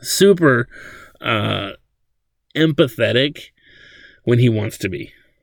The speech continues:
Uh, he can jump right in there and feel everything you're feeling.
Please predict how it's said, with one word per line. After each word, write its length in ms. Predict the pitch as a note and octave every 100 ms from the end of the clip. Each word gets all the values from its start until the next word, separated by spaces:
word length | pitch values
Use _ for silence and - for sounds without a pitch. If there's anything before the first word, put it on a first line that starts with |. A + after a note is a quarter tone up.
| _ _
Uh, 280 | - G2 G2
he 320 | F#2 D3+ F3
can 400 | C#3+ C3 G#2 F#2+ G2+
jump 260 | C#3 C#3
right 240 | C3+ C3 C3
in 120 | C3
there 160 | C3 A#2
and 120 | G#2+
feel 300 | - C#3+ C3
everything 380 | C3 B2+ C3+ B2
you're 140 | A#2+
feeling. 500 | - A#2+ A2+ A2+ A2+